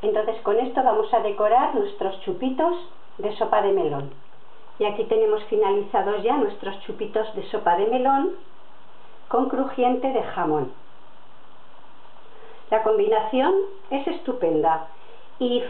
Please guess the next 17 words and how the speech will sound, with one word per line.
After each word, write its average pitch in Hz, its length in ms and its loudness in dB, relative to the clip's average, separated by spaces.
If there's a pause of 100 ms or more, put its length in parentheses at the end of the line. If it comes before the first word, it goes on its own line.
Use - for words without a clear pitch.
(160)
tomarlo 254 440 2
fresquito 262 640 -2
en 247 120 4
los 233 180 2
días 220 280 2
de 214 120 2
calor 214 440 2 (640)
es 320 280 0
una 247 160 4
maravilla. 156 640 0 (760)
Y 202 100 2
ya 190 140 4
veis 220 180 2
que - 100 0
elaboración, 226 840 4 (720)
pues - 200 0
ninguna. 160 640 0